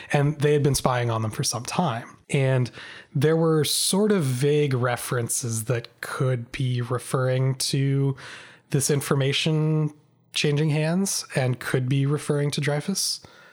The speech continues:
And it was convincing enough at this point in time that they decided that they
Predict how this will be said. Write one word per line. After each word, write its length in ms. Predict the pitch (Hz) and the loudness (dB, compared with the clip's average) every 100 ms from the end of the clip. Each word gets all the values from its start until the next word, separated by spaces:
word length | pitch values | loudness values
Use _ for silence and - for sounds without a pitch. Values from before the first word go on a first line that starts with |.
| - - _ _ | -20 -20 _ _
And 840 | - 135 131 135 135 131 127 - - - - _ _ _ - | 0 2 2 2 2 2 0 -2 -8 -16 -20 _ _ _ -2
it 160 | 180 | 0
was 180 | 180 170 | 2 0
convincing 580 | - 151 143 139 - 135 | 0 0 2 0 0 0
enough 640 | 120 120 170 - - - - _ _ _ _ _ | 0 0 -2 -4 -8 -10 -16 _ _ _ _ _
at 100 | 147 | -2
this 140 | 147 139 | -2 0
point 220 | 156 139 | 0 0
in 60 | 139 | 0
time 260 | 143 147 | 0 0
that 120 | 135 | 0
they 120 | - 117 | 0 -2
decided 520 | - 117 110 113 - | -2 -4 -4 -8 -6
that 180 | 117 - | -6 -4
they 260 | 113 110 | -6 -6